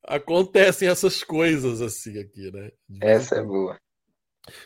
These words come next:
Speaker 1: E, o, o bra-, e outra coisa que o brasileiro se espanta é que aqui cu não é palavrão, né? Aqui falar cu é
Speaker 2: É,
Speaker 1: como
Speaker 2: sim.
Speaker 1: falar... é tipo falar bumbum, entendeu? Assim, assim.
Speaker 2: Uhum,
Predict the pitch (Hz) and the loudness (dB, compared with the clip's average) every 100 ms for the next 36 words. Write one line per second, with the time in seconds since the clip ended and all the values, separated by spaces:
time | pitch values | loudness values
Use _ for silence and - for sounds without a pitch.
0 | - 139 165 160 147 175 180 165 170 185 | 0 6 6 6 6 6 6 4 2 0
1 | 170 160 170 160 139 147 147 - 156 - | -2 -2 -2 0 0 0 -4 -4 -10 -2
2 | 143 143 170 180 - 190 - 170 170 180 | -2 0 0 -2 -2 -10 -6 -2 0 0
3 | 170 190 190 151 147 147 110 110 127 _ | 0 -2 -2 0 0 0 -2 -6 -10 _
4 | _ _ _ _ - 101 - 131 - 156 | _ _ _ _ -12 -12 -6 -4 4 6
5 | 160 - - 151 127 190 190 113 196 170 | 6 2 2 8 8 6 0 0 2 2
6 | 151 _ - 175 170 - 202 180 240 226 | -2 _ 4 4 4 2 4 4 2 -2
7 | 131 160 185 123 107 107 107 120 101 - | -2 -2 -2 -4 -6 -8 -6 -8 -12 -18
8 | 117 113 127 123 123 123 | -20 -10 -4 -2 -2 -4